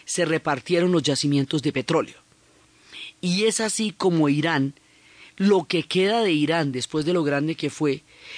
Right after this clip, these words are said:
fue lo que se permitió que quedara en el gran juego entre los británicos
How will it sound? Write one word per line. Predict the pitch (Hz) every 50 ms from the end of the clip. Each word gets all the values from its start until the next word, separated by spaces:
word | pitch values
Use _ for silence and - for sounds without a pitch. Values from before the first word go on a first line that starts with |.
| - - -
fue | - - 196 208 220
lo | 220 220 -
que | - 214 180
se | - 190 175 160
permitió | - 180 175 165 170 170 165 165 - - 180 214 214 220 226 220 196 - - - - - - - -
que | - 208 196
quedara | - - 196 185 185 202 202 190 175 165 156 143 156 _ _ _ _ _ - - _ _
en | - 160 165
el | 156 151 151
gran | 143 170 170 180 185 185
juego | 160 202 196 185 170 165 180 185 - -
entre | 165 160 156 135 - 156 147
los | 143 147 143 131
británicos | 135 143 139 - - 165 165 175 175 160 - 170 165 151 -